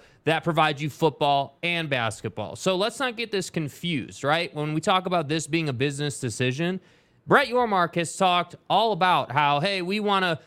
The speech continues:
monetize basketball, and we're gonna, we're gonna continue to grow that part of our business. And Gonzaga does just that. Gonzaga is a team that's in the tournament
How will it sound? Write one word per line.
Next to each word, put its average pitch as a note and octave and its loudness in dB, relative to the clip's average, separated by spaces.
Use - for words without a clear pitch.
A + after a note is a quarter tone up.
monetize E3 2
basketball, B2+ 0
and A#2 -4
we're F3 0
gonna, F3+ 0
we're E3+ -2
gonna F#3 0
continue F#3 -2
to E3+ -2
grow D#3+ 0
that D3 -2
part D#3 0
of D3 -4
our D3 0
business. D#3 -6
And D#3+ -4
Gonzaga F3 -2
does F#3 0
just E3+ -2
that. D3+ 2
Gonzaga F#3+ 0
is G3+ 0
a G3+ 0
team F3+ -6
that's E3 -4
in D#3+ -4
the D3 -6
tournament D3 -4